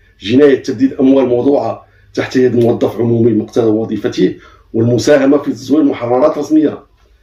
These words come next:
كاين هناك إسماعيل المغاري، وهو الرئيس السابق لمقاطعة سيدي يوسف بن علي،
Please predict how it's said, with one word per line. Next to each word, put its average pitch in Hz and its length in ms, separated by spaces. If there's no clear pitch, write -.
كاين 143 200
هناك 151 380
إسماعيل 139 460
المغاري، 147 440
وهو 123 580
الرئيس 127 360
السابق 135 520
لمقاطعة 107 500
سيدي 104 240
يوسف 101 220
بن 101 100
علي، 127 300